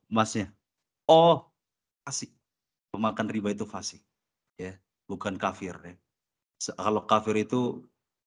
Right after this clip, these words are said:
sebetulnya banyak, ya. Eh, disebutkan di dalam kitab namanya Nawaqidul Islam,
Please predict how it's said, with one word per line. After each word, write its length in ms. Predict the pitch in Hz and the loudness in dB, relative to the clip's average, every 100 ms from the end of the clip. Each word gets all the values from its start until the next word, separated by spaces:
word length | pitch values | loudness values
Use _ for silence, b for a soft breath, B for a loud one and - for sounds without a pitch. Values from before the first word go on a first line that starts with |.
| - | -12
sebetulnya 400 | 113 95 113 117 | -8 0 2 4
banyak, 320 | 98 95 92 | 4 2 -2
ya. 240 | 95 87 - _ b b b b _ 98 | -6 -10 -14 _ b b b b _ 2
Eh, 140 | 101 | 2
disebutkan 480 | 101 110 101 117 104 | 2 -2 -2 0 0
di 40 | 98 | 2
dalam 480 | 98 90 90 85 80 _ _ _ _ _ | 2 0 -2 -8 -14 _ _ _ _ _
kitab 400 | 101 - 110 - _ - | -6 2 2 2 _ -4
namanya 400 | 101 101 101 104 | -2 2 2 2
Nawaqidul 640 | 101 104 101 101 - 95 | 4 2 2 -6 -6 -6
Islam, 480 | 98 - 104 110 | -4 -2 0 -2